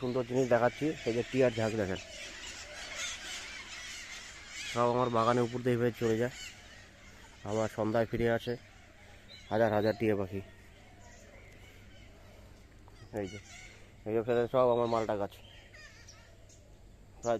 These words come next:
চল্লিশ থেকে পঁয়তাল্লিশ রকমের মালটা গাছ আমি লাগিয়েছি। এই যে এটা ভেরিগেটের মালটা, অনেক ছিল অনেক, এটা অনেক শেষের পথে, এটা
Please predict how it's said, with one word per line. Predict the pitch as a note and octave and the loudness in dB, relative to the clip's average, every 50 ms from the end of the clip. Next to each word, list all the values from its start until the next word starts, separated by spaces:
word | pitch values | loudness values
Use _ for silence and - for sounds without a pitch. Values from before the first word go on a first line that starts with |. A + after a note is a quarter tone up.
| - | 0
চল্লিশ | - B2+ B2 B2 C3+ C#3 B2 - - - - - - - - - | -4 -4 -2 -2 -2 -2 -2 -4 -8 -14 -16 -16 -16 -18 -14 -8
থেকে | - C3 C3+ B2+ - | -4 -4 -4 -2 0
পঁয়তাল্লিশ | A#2+ A#2+ A#2 - C3 B2+ - - | 0 0 0 0 -4 -4 -2 -2
রকমের | C3+ B2 C3 B2+ B2+ A#2+ A2+ | -2 0 0 0 0 2 0
মালটা | A2 G#2+ A#2 A2+ | 0 0 2 2
গাছ | A#2 A#2 - - A#2+ | 2 0 0 -2 -2
আমি | A2 A#2 A2+ A2+ F#2+ - - - - - - - - - - - - - - - - - - - - - - - - - - - - - - - - - - G#2+ | -2 0 0 -2 -2 -4 -8 -14 -20 -20 -20 -20 -20 -20 -20 -20 -20 -18 -18 -18 -18 -20 -20 -20 -20 -20 -20 -20 -20 -20 -20 -20 -20 -20 -20 -20 -20 -12 -6 -4
লাগিয়েছি। | G#2+ A2 A#2+ B2+ A#2+ - A2+ A2 G2+ G2 - | -2 -2 -2 -2 -2 -4 -6 -6 -6 -8 -10
এই | G2 G2 | -8 -6
যে | A#2 A#2 | -4 -2
এটা | A#2 A#2 G2+ G#2 | -2 -2 -2 0
ভেরিগেটের | A2 A#2 A2+ A#2+ A2+ A#2+ A#2 A#2+ | -2 0 0 -2 -4 -4 -2 -2
মালটা, | A#2 A2+ G#2 A2+ A2 A2 - - - - - - - - - - - - - - - - - - - - - - - - - - - - A#2 | -2 -2 -2 -4 -8 -8 -10 -18 -20 -18 -18 -18 -18 -18 -18 -18 -18 -18 -20 -20 -20 -20 -20 -20 -20 -20 -20 -20 -20 -20 -20 -20 -10 -4 0
অনেক | B2+ D3 D3 - - | 2 2 2 0 -4
ছিল | B2 A2 A2 A#2 | -2 0 2 2
অনেক, | A#2+ A2+ - - - - - - - - - - - - - - - - - - - - | 2 0 -2 -8 -18 -20 -20 -20 -20 -20 -20 -20 -20 -20 -20 -20 -20 -20 -20 -20 -18 -12
এটা | - G#2+ A2 A#2 | -4 -2 0 0
অনেক | A#2+ A2 - - | 0 -2 -2 -4
শেষের | B2 - B2+ A#2+ A#2 A2+ | -6 -4 -4 -6 -2 -2
পথে, | A2 G#2 - A#2 A#2 - - - - - - - - - - - - - - - - - - - - - - - - - - - - - - - - - - - - - - - - - - A#2+ | -4 -2 0 -2 -2 -2 -6 -16 -20 -20 -20 -20 -20 -20 -20 -20 -20 -20 -20 -20 -20 -20 -20 -20 -20 -20 -20 -20 -20 -20 -18 -18 -18 -18 -18 -18 -18 -20 -20 -20 -20 -20 -20 -20 -16 -8 -6 -2
এটা | A#2 A#2 | 0 0